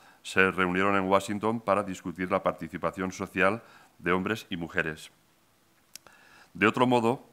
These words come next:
dentro de las proyecciones de la docencia e investigación,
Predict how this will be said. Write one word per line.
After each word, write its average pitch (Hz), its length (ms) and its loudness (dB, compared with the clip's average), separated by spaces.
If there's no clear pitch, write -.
dentro 104 380 2
de 101 100 4
las 95 260 4
proyecciones 90 640 -2
de 98 80 2
la 92 100 2
docencia 92 500 -2
e 95 140 -2
investigación, 92 840 -4